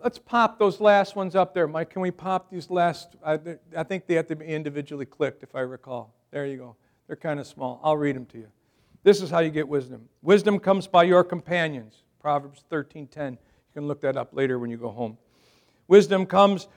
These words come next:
by the people you hang out with. The people you hang out with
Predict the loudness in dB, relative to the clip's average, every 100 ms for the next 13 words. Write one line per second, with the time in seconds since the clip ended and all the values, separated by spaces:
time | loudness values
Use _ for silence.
0 | 2 2 4 2 4 4 4 4 4 4
1 | 6 6 4 0 0 2 4 2 2 2
2 | 2 4 4 4 4